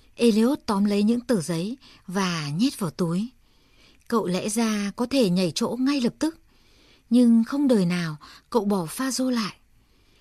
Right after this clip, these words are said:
Để đưa nó theo cùng, cậu phải tìm cách tiếp xúc cơ thể với nó. Elliot lao qua lối đi để tiến đến chỗ Pha Dô. Quá muộn, hai con quỷ mắng xối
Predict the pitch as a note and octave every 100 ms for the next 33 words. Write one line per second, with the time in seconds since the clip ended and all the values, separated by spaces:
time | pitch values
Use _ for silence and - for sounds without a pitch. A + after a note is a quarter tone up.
0 | _ - G#3 F#3 D#3 A3 A#3+ G#3 G#3+ C4
1 | A#3+ A3+ F3+ D3 _ _ - _ A3+ G3+
2 | G#3 A#3 F#3 A#3 D#4 D4+ D#4+ - F4+ -
3 | C4 A3+ G#3 D3 F3 F3 E3+ F#3 A#3+ _
4 | _ _ _ _ _ _ _ _ _ A#3
5 | G#3 G#3 G3+ C4 - A3+ A#3+ A#3+ A#3 G3
6 | G#3 B3 A#3 A3+ _ _ _ - G#3 F#3
7 | C#3+ - F#3+ G3+ A3 A#3 A3+ A#3 A#3 G3+
8 | G#3+ G#3 G3 _ _ _ _ _ _ _
9 | - F#3+ F#3+ A3+ C4+ A3+ - _ _ _
10 | _ _ - C4+ C#4 C#4 B3+ G3 D#3+ E3+
11 | G3+ A3 F#3+ A#3